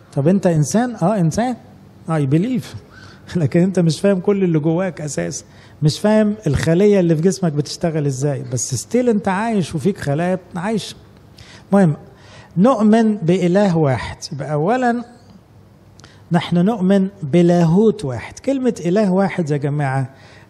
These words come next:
يعني الأقرب في التعبير ألوهة واحد.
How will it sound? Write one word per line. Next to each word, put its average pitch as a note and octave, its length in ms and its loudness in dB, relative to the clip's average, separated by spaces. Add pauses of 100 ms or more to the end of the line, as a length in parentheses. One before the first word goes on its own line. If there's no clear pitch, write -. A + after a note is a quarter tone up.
(140)
يعني E3 300 2
الأقرب F#3+ 520 -2
في - 140 -6
التعبير D#3 560 0 (140)
ألوهة E3+ 600 4
واحد. A2 380 0